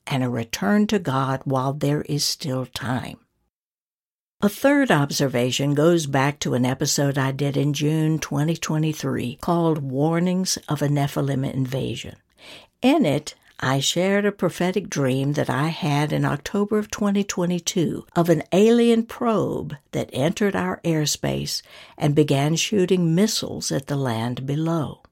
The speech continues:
In my subsequent internet search, I found just such a thing had occurred five years earlier in reality in October of two thousand seventeen in the Hawaii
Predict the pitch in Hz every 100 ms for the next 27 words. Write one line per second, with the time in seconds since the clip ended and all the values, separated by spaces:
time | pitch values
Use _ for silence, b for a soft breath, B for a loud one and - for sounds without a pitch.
0 | B B B B - 139 135 135 135 131
1 | - 165 165 - 175 160 123 - 180 190
2 | 151 120 - 143 156 202 - 139 139 131
3 | 139 147 143 - 76 - - - - 104
4 | 127 175 165 143 147 175 - 240 294 214
5 | - - 262 330 135 151 - B B -
6 | - 139 190 202 180 196 202 190 196 208
7 | 156 117 190 170 175 214 233 123 190 262
8 | 151 - 196 - 208 208 202 - 202 202
9 | 220 208 - - 240 233 185 185 - 175
10 | - - 156 165 165 - 143 123 123 B
11 | B B - 180 175 165 - 151 143 147
12 | 160 - 135 131